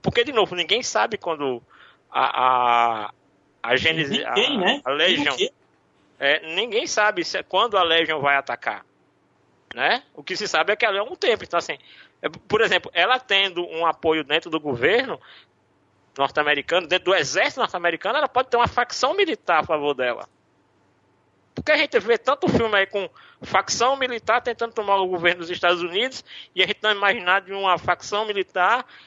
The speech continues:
Speaker 1: que é apoiada numa teoria de um futuro apocalíptico. Não é tão difícil de aceitar.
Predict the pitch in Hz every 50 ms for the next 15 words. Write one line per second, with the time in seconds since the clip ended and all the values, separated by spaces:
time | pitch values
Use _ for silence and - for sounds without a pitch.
0 | _ _ _ - - 196 196 196 196 190 185 - 214 196 185 185 202 208 208 214
1 | 214 190 - 208 202 196 190 196 202 190 208 202 - 202 196 - 196 190 185 175
2 | - 180 - 190 170 160 151 147 _ - 143 117 - - _ _ _ _ _ _
3 | _ _ _ _ _ _ _ _ _ _ _ _ _ _ _ _ _ _ _ _
4 | _ _ _ _ _ _ _ _ _ _ - 156 160 151 131 143 - - 403 392
5 | 440 - - 190 156 - - 143 123 - - - - - 117 107 - -